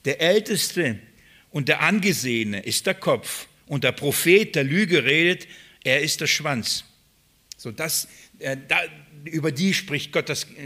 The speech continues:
Gericht aus. Er wird sie entfernen, er wird sie wegnehmen, er wird sie abhauen.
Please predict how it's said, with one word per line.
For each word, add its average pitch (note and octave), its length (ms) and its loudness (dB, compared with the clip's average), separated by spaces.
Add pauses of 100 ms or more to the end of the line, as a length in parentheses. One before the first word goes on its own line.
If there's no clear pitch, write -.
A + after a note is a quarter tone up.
Gericht C#3 320 -4
aus. G#2+ 100 -8
Er C3 320 -2
wird F3+ 160 -2
sie E3 160 -2
entfernen, D#3+ 580 -2 (280)
er A#2+ 200 -6
wird C#3 200 -2
sie C3+ 180 -4
wegnehmen, B2+ 1300 -2
er B2 140 -2
wird C3 120 -2
sie - 180 -4
abhauen. A2+ 560 -4